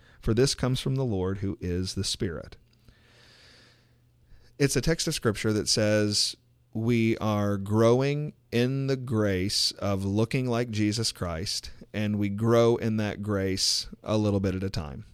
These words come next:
from one degree of glory to another. No one's arrived. It doesn't happen immediately. It happens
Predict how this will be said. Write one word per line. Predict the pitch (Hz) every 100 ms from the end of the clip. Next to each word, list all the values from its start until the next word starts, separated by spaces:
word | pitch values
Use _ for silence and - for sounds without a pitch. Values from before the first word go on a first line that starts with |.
| -
from | - 107 101
one | 104
degree | 107 101 98 98
of | 98
glory | 107 95 92 92 92
to | 98 92
another. | 85 73 58
No | 98
one's | 110 117 123
arrived. | 120 104 101 101 104 -
It | 87
doesn't | 98 101 110
happen | 107 107 123
immediately. | 120 107 95 78 78 95
It | 92
happens | 104 107 117 110